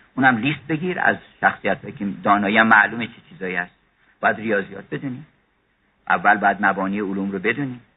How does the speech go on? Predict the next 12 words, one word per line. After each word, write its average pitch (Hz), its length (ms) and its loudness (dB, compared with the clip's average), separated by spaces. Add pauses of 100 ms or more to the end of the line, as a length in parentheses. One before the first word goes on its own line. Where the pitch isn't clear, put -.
(600)
من 104 100 -2
توصیه 113 360 -6
می‌کنم 110 340 -2
همه 123 360 2
ریاضیات 127 440 -4
بخونن. - 340 -20 (560)
ریاضیات 113 360 -6
یه 127 80 -12 (100)
چیزی 139 200 -14
نیست 175 180 -14
که 220 60 -20
مثلاً 156 300 -6